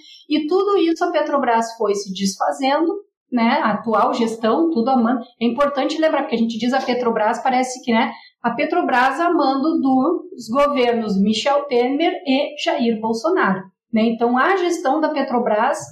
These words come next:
tomou essa decisão de ir por esse caminho, virar uma empresa de exportação de óleo cru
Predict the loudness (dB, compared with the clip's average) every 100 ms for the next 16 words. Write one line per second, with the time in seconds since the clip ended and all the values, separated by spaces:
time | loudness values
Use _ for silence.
0 | -20 _ 0 2 4 2 0 -2 -2 0
1 | 2 2 2 2 2 0 0 0 0 0
2 | -2 0 2 2 0 -2 -4 _ _ -2
3 | 0 2 2 0 0 0 0 0 0 0
4 | -2 -4 _ _ _ -2 0 0 -2 -2
5 | -2 0 2 2 2 2 0 -4 -2 -2
6 | -2